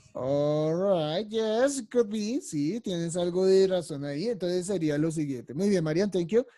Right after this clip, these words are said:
Nosotros ayudamos, ¿cierto? A los profesores, porque está en plural, teachers, ¿cierto?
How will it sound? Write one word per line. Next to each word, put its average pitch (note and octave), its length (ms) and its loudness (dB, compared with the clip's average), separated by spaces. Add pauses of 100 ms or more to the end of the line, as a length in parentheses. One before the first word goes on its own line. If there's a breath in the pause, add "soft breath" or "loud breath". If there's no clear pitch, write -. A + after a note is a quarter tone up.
(300 soft breath)
Nosotros G#3+ 600 4
ayudamos, F#3+ 1040 4 (100)
¿cierto? C#3 440 -6
A F3+ 180 4
los A3+ 420 6 (220)
profesores, G3 800 2
porque E3 220 -8
está D3 140 -6
en C3 100 -6
plural, F3+ 520 2
teachers, G3+ 560 2 (400)
¿cierto? F#3 400 -8